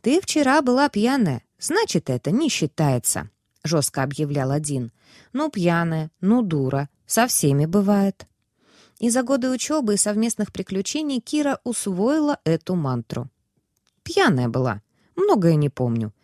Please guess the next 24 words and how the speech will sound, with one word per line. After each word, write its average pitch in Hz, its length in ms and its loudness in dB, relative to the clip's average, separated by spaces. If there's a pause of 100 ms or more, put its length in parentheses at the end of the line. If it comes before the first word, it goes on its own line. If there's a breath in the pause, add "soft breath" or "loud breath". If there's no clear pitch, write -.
с - 120 -10
кем 302 200 4
не 139 100 2
бывает», 123 540 -4 (380 loud breath)
улыбаясь, 170 420 2
сказала 143 440 -2
она 127 180 -4
вслух, - 360 -2 (240 soft breath)
будто 208 320 -2
Самбуров 180 640 -2
ее 127 260 0
слышал. - 540 -4 (880 soft breath)
Город 311 360 4
оживал 311 360 4
в - 40 -2
свете 269 340 0
рассветных 240 580 0
розовых 196 400 -2
лучей. 143 480 -2 (460 loud breath)
Люди 262 180 2
спешили 254 400 0
по 214 120 -4
своим 240 360 0
делам, 160 480 0